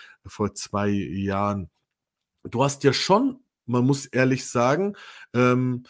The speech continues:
ich weiß nicht, ich habe schon ab und zu in Österreich so eine leichte Abneigung, oder nicht Abneigung, aber so von Österreich so, so, so,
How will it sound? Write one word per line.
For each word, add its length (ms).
ich 160
weiß 280
nicht, 180
ich 160
habe 140
schon 400
ab 220
und 160
zu 160
in 100
Österreich 480
so 120
eine 160
leichte 460
Abneigung, 800
oder 180
nicht 240
Abneigung, 760
aber 540
so 180
von 200
Österreich 300
so, 320
so, 200
so, 360